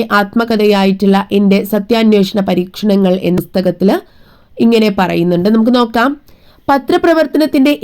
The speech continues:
ഏക ലക്ഷ്യം സേവനമായിരിക്കണമെന്ന് ഇന്ത്യൻ ഒപ്പീനിയൻ തുടങ്ങി ആദ്യ മാസം തന്നെ ഞാൻ മനസ്സിലാക്കി. പത്രങ്ങൾ വലിയൊരു ശക്തിയാണ്. എന്നാൽ നിയന്ത്രിക്കാത്ത ജലപ്രവാഹം എല്ലാ പ്രദേശങ്ങളെയും വെള്ളത്തിലാഴ്ത്തുകയും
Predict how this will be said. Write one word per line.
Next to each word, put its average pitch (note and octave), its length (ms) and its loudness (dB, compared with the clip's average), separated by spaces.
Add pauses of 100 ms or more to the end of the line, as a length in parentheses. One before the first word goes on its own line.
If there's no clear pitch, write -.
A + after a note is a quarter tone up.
ഏക A3 160 2 (120)
ലക്ഷ്യം G#3+ 380 0 (420)
സേവനമായിരിക്കണമെന്ന് B3+ 1300 2 (240)
ഇന്ത്യൻ A3+ 280 4 (140)
ഒപ്പീനിയൻ B3 520 2
തുടങ്ങി G#3 360 2 (120)
ആദ്യ F#3+ 420 0
മാസം A#3+ 280 0 (100)
തന്നെ G3+ 220 0 (100)
ഞാൻ F#3 180 -2 (140)
മനസ്സിലാക്കി. F3 720 -2 (540)
പത്രങ്ങൾ A3+ 480 0 (140)
വലിയൊരു A3+ 400 2 (120)
ശക്തിയാണ്. F#3 680 0 (540)
എന്നാൽ A#3+ 360 2 (380)
നിയന്ത്രിക്കാത്ത D4+ 680 2 (120)
ജലപ്രവാഹം B3+ 720 2 (140)
എല്ലാ A3+ 200 2 (120)
പ്രദേശങ്ങളെയും B3 880 2 (100)
വെള്ളത്തിലാഴ്ത്തുകയും G#3 1120 2